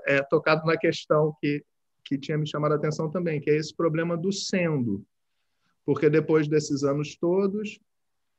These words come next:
no último ano, né, a Márcia escreveu vários livros, mas eu pude ler dois deles, um, O Fascismo da Ambiguidade, que saiu pela editora da U F R J, e o outro que tá no Prelo, isso, né?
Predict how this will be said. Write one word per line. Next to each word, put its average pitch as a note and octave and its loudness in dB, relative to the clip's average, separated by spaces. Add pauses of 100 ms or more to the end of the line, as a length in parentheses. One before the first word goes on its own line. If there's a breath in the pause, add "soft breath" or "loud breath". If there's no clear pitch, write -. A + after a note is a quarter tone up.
(360)
no C#3 2
último F#3 2
ano, B2+ 2
né, C#3 0
a B2 0
Márcia B2+ 2
escreveu C3 2
vários C#3+ 2
livros, B2 0
mas B2+ 0
eu C3+ 2
pude C#3 -4
ler B2+ 2
dois D3+ 2
deles, C#3+ 0
um, C#3+ -2
O C#3+ -2
Fascismo C3+ -2
da B2+ 0
Ambiguidade, B2+ 0
que D3 -8
saiu C3 -2
pela C3 -4
editora B2+ -4
da B2+ 2
U B2 4
F A#2+ -4
R A#2 0
J, B2 -2 (760)
e C3 0
o C3+ 2
outro C#3 2
que C3+ -4
tá B2 -2 (480)
no C3+ -2
Prelo, F#3 2 (320)
isso, C#3 0 (220)
né? D3+ 0